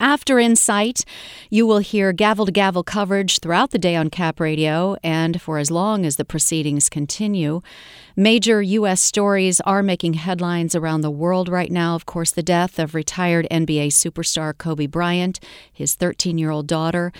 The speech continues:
and seven more people who all died in a helicopter crash yesterday.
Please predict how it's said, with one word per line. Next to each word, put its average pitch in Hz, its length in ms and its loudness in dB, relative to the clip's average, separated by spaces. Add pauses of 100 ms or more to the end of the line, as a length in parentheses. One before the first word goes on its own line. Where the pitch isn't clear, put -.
(280)
and 185 140 2
seven 208 420 2
more 190 240 0
people 170 560 -2
who 170 340 -4
all 160 220 -2
died 151 400 2
in 160 160 -4
a 147 100 -2
helicopter 151 600 -6
crash 147 380 -4
yesterday. 147 500 -2